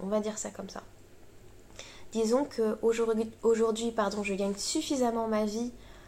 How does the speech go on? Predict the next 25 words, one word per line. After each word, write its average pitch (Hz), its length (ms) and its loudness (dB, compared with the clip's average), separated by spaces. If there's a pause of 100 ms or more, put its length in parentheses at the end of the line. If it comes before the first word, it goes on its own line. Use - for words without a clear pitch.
avec 196 280 0
mes 196 100 -4
coachings, 240 680 2
avec 190 300 -2
mes 208 100 0
cours 247 240 -4
de 240 80 2
yoga 214 420 2 (500)
pour 240 420 4 (180)
payer 233 540 4 (120)
toutes - 240 2
mes 254 120 6
formations 208 640 -2
en 180 80 -2
cours. 262 460 -2 (480)
Mais 220 120 4
ce - 240 4
mois-ci, 254 520 4 (1040)
je 208 120 0
n'avais 202 260 2
pas 254 160 0
suffisamment 208 640 -2
d'argent 185 340 0
pour 220 200 -8
payer 180 380 -2